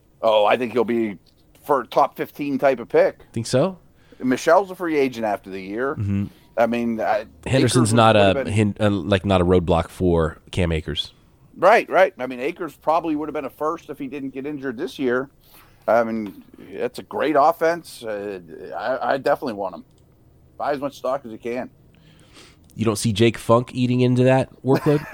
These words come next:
Speaker 1: <laughs> I think he's probably safe to avoid the Funk. <laughs>
Speaker 2: Uh, good game by Odell Beckham. Uh, had the, the forty-yard
Speaker 1: Yeah, yeah.
Speaker 2: pass. He had a touchdown reception, four catches for fifty-four. Kupp got involved, uh, a little bit later in the game, five catches, sixty-one, and a touchdown.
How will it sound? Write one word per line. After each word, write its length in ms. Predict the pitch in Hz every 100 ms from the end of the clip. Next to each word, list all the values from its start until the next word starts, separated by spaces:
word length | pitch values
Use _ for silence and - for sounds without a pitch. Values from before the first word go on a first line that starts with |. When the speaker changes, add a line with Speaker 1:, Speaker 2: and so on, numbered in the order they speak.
| -
Speaker 1:
<laughs> 40 |
I 80 | 381
think 240 | 320 208
he's 140 | 156 139
probably 320 | 151 113 110
safe 320 | - 107 98
to 80 | -
avoid 360 | 95 90 101 87
the 120 | -
Funk. 300 | - 101 101
<laughs> 120 | - 226 _ - - - - - - - - _ _ -
Speaker 2:
Uh, 140 | 139 143
good 160 | 190
game 140 | 185 165
by 160 | 147
Odell 260 | 127 123 110
Beckham. 340 | 110 - 104
Uh, 220 | 107 107
had 120 | 107 110
the, 280 | 98 92 78
the 140 | 98
forty-yard 380 | - 117 110 - -
Speaker 1:
Yeah, 60 |
yeah. 40 | 113
Speaker 2:
pass. 300 | 107 101 101
He 80 | 107
had 100 | 95
a 60 |
touchdown 460 | 87 98 - 101 92
reception, 560 | 90 101 95 98 95
four 240 | - 101 98
catches 340 | 107 98 90
for 160 | - -
fifty-four. 640 | - 98 - - 104 98
Kupp 300 | - 104 101
got 160 | 98 90
involved, 560 | 87 90 90 90 87
uh, 20 | 62
a 220 | 85 80 80
little 160 | 92
bit 120 | 85
later 280 | 78 92 92
in 80 | 87
the 80 | 85
game, 240 | 85 85
five 200 | 82 87
catches, 360 | - 87 - 85
sixty-one, 460 | 90 - 90 87
and 40 | 80
a 40 |
touchdown. 520 | - 87 - 87 80